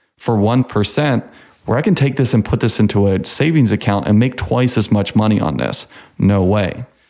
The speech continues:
Now, generally, when you have, you know, private equity money and stuff like this, it would instead be ten or maybe even fifteen percent. "Hey, I'm investing in this business. I'm starting this up. I'm looking for outside investors.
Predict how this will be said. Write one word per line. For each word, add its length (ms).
Now, 280
generally, 520
when 180
you 120
have, 340
you 60
know, 140
private 480
equity 340
money 260
and 100
stuff 220
like 300
this, 460
it 40
would 160
instead 520
be 720
ten 400
or 80
maybe 240
even 240
fifteen 540
percent. 480
"Hey, 400
I'm 120
investing 560
in 120
this 140
business. 560
I'm 80
starting 380
this 180
up. 160
I'm 140
looking 240
for 160
outside 400
investors. 720